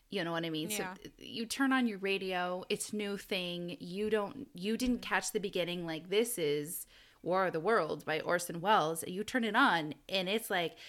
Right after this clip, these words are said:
Speaker 1: "The bombs are landing, the aliens are coming, get in your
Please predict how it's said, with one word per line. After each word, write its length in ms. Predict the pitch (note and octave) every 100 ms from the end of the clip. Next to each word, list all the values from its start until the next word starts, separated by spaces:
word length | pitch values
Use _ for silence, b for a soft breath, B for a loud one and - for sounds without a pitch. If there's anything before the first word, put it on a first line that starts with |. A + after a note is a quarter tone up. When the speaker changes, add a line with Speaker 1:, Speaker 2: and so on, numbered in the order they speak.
| B B
Speaker 1:
"The 100 | B3
bombs 340 | C4+ C4+ B3+
are 120 | C4+
landing, 480 | C4 C#4+ C#4 A#3 G3+
the 80 | G#3
aliens 500 | A#3 E4 C4+ C4+ C4
are 60 | B3+
coming, 560 | B3+ E4 B3 G3+ E3+
get 200 | F3 C4+
in 300 | D4+ C#4+ C4+
your 200 | B3 A#3